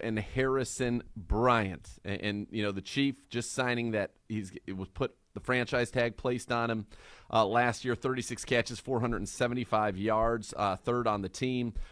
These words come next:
thirteen point two yards a catch, team high four touchdowns. He had that game against the Chargers, seven ta-, catches on seven targets, hundred forty-nine and a touchdown. I'd love to see him in a bigger role. I think that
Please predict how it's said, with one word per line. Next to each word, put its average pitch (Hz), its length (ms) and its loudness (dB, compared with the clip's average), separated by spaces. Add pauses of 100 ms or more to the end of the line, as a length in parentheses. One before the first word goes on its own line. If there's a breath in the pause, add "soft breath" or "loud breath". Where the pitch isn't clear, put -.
(140 loud breath)
thirteen 131 380 0
point 123 220 0
two 127 100 0
yards 117 260 2
a 101 40 -6
catch, 117 280 0
team 120 200 -2
high 110 120 0
four 110 240 -2
touchdowns. 127 760 0 (520 soft breath)
He 123 40 6
had 113 120 4
that 107 140 -2
game 123 240 2
against 104 260 -4
the 98 80 -8
Chargers, 127 580 2
seven 120 280 0
ta-, 117 180 4 (120)
catches 123 540 -2 (120)
on 101 260 -2
seven 117 320 -4
targets, 113 380 -2
hundred 117 200 -2
forty-nine 110 420 -2
and 107 60 -2
a 101 40 -2
touchdown. 110 420 0
I'd 127 180 6
love 139 140 4
to 117 80 -4
see 135 140 -4
him 120 80 0
in 113 80 0
a - 20 2
bigger 110 260 0
role. 117 400 2 (280 soft breath)
I 101 80 -4
think 107 220 -2
that 113 200 6